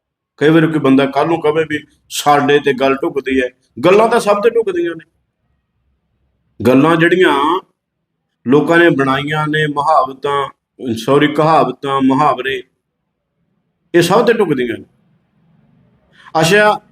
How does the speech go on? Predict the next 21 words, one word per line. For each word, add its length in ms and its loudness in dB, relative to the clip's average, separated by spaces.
ਸੁਖਬੀਰ 640 2
ਬਾਦਲ 600 0
ਨਾਭਾ 420 0
ਜੇਲ੍ਹ 340 -4
ਵਿੱਚ 380 -4
ਆਪਣੇ 600 2
ਸਾਲੇ 600 2
ਬਿਕਰਮ 460 -4
ਮਜੀਠੀਆ 460 -6
ਨੂੰ 120 -4
ਮਿਲ 180 -2
ਕੇ 160 -6
ਆਇਆ। 180 -6
ਬਾਹਰ 280 2
ਆ 80 2
ਕੇ 140 -6
ਧਮਕੀਆਂ 380 -4
ਦਿੱਤੀਆਂ 380 -10
ਪੁਲਿਸ 280 2
ਅਫਸਰਾਂ 360 -4
ਨੂੰ। 140 -8